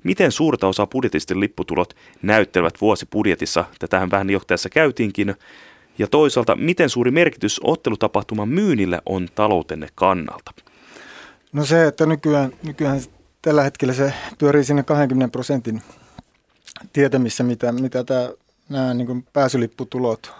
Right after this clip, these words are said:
Speaker 2: tulot niinku tuo tähän. Ja nyt tää, mistä ollaan niinku,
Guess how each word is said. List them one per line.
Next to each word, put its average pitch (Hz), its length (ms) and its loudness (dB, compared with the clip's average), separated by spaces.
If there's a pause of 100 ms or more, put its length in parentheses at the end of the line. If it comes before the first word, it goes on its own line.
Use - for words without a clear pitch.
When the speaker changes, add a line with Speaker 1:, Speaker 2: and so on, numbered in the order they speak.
(120)
Speaker 2:
tulot 131 300 -2
niinku 117 200 -8 (100)
tuo 131 200 -2
tähän. 117 320 -2
Ja 117 80 -4
nyt 120 200 -8
tää, 110 340 -4 (400)
mistä - 260 -6
ollaan 120 180 -4
niinku, 120 220 -12